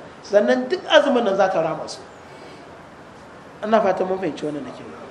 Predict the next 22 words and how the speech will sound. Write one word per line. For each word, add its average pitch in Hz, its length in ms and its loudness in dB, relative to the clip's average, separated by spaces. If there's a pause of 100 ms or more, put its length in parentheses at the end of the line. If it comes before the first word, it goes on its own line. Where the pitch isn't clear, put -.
(200)
Yan 247 200 6
uwa, 262 240 8
akwai 254 240 6
masail 214 560 6
ɗaiɗaiku 175 400 0
a 202 100 6
cikin 180 240 -2
littafi 180 400 2 (1600)
da 190 140 0
ba 202 100 0
a 226 360 2
karanta 175 380 -4
su. - 120 -14 (2750)
Wannan 185 320 4
na 233 80 8
ɗalibin 226 500 6
ilimi 170 320 -4
ne. 139 100 -12 (840)
In 254 100 2
ba 247 100 8
haka 226 220 8
ba, 185 100 4